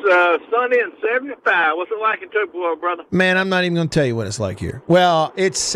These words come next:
Speaker 2: it's sunny, but it's not seventy-five degrees. How about that? <laughs>
Speaker 1: That's why I wear a jacket.
Speaker 2: <laughs>
Speaker 1: Anyway.
Speaker 2: Attaboy.
Speaker 1: Now, I got a question for you. Why in the world are we not talking to Mark Hutchins? He knows this program. He knows the recruiting base.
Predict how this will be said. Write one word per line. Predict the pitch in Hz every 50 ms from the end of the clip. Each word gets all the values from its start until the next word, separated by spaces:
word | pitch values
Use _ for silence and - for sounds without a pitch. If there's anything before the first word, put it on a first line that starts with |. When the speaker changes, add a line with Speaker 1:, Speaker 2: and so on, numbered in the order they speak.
| -
Speaker 2:
it's | - 185 170 -
sunny, | - - - - 214 214 208 190 165 147 139
but | 127 135 143 143
it's | 143 120 139
not | 151 156 151 135 -
seventy-five | - - 160 151 139 135 127 127 139 131 131 123
degrees. | 131 127 131 131 127 120 113 107
How | 135 135
about | 131 127 123 -
that? | 139 147 131 -
<laughs> | - - 156 - - 147 - - - - - - - - - - - - - - - - - - - - - - - - - - - - - - -
Speaker 1:
That's | 151 165 160
why | 170 170 165 165 165
I |
wear | 165 165 165 160
a | 151 -
jacket. | 165 151 139 135 - - - _ _ -
Speaker 2:
<laughs> | 262 269 262 208 175 147 113 - - _ _ 151
Speaker 1:
Anyway. | 147 143 123 113 104 101 - - - - - - - - -
Speaker 2:
Attaboy. | 110 107 107 98
Speaker 1:
Now, | 196 220 208 -
I | 240 285
got | 277 285 254
a | -
question | - 180 170 165 151 135 147 139 127
for | 127 120 117 107
you. | 101 - - _ _ _ _ _ - - _ _ - -
Why | 139 185 220 254 285 240 226 233
in | 220 190
the | 170 147 135 131 135
world | 147 151 147 143 135 131 131 120
are | 104 113
we | 123 123
not | 123 117 107 -
talking | 120 110 107 101 107 104
to | 104
Mark | 104 101 - -
Hutchins? | 104 107 - - 123 120 -
He | 147 147
knows | 143 147 160 185 185 190
this | 190 165 - -
program. | 170 165 160 156 151 156 151 151 147 135
He | 139 135
knows | 131 127 135 156 160 143
the | 156
recruiting | 151 147 143 - 147 143 143 135 127 120 117
base. | 120 117 117 113 113